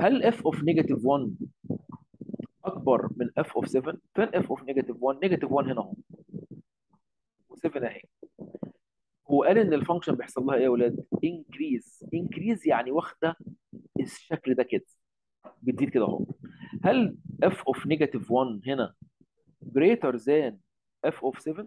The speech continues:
طبعا لا، ان f of negative one دي اصغر من f of seven، فده الكلام ده مش مظبوط. طب f of three greater than f of negative five؟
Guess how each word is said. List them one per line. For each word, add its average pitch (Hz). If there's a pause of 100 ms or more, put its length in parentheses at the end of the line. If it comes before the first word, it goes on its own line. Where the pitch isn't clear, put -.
طبعا 113
لا، 95 (380)
ان 107
f -
of -
negative 127
one 165
دي -
اصغر 120
من -
f -
of -
seven، 170 (600)
فده 131
الكلام 120
ده 120
مش 113
مظبوط. - (640)
طب - (120)
f 247
of -
three 147 (200)
greater 143
than 139 (100)
f 151 (120)
of 120
negative 131
five؟ 151